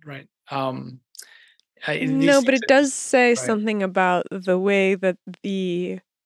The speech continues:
Speaker 2: future will play out for re-, the regular person versus the rich person.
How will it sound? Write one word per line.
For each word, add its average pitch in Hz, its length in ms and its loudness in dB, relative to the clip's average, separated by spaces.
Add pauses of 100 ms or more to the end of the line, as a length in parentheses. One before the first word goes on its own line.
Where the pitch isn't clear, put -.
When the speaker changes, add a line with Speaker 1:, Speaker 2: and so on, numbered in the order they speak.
(360)
Speaker 2:
future 208 580 -2
will 190 160 -4
play 202 340 0
out 180 360 -4
for 196 300 -4
re-, 202 180 -4
the 208 100 -2
regular 202 420 -4
person 202 560 -10
versus - 520 -10
the - 100 -10
rich - 240 -14
person. - 360 -16